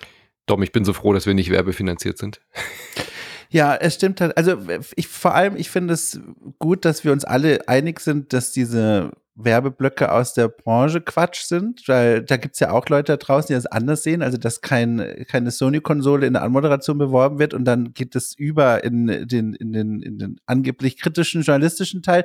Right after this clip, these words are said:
Speaker 2: Das ist Quatsch, aber auch so, ich tu mich da auch schwer damit. Ich mein, ich, ich hab's kennengelernt so richtig in einem, einer meiner liebsten Podcasts, dem What the Fuck, äh, Podcast von Marc Maron.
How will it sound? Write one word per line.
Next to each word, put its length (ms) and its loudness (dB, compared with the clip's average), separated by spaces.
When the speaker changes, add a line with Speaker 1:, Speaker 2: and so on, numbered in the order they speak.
Speaker 2:
Das 160 2
ist 160 -4
Quatsch, 360 0
aber 240 4
auch 100 2
so, 300 2
ich 160 -8
tu 100 -6
mich 200 -2
da 180 0
auch 140 0
schwer 340 2
damit. 340 0
Ich 120 -6
mein, 160 2
ich, 200 -6
ich 220 -6
hab's 240 -4
kennengelernt 580 0
so 120 -2
richtig 520 -4
in 140 -2
einem, 600 2
einer 280 2
meiner 180 2
liebsten 480 -6
Podcasts, 680 -2
dem 200 -2
What 160 0
the 80 -8
Fuck, 280 -6
äh, 280 2
Podcast 540 -2
von 140 -2
Marc 300 0
Maron. 340 2